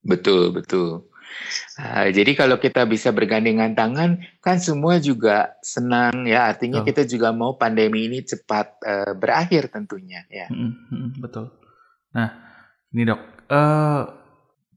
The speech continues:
Speaker 2: kalau stigma itu seperti yang tadi dokter sudah cerita, itu kan ya memang gimana ya, kalau, kalau di, di penyak-, kalau di penderita sendiri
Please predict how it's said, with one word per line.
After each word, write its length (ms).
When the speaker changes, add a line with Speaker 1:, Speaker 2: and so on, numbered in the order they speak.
Speaker 2:
kalau 480
stigma 640
itu 240
seperti 400
yang 80
tadi 400
dokter 320
sudah 320
cerita, 480
itu 80
kan 240
ya 400
memang 560
gimana 320
ya, 240
kalau, 400
kalau 240
di, 400
di 320
penyak-, 640
kalau 240
di 160
penderita 480
sendiri 720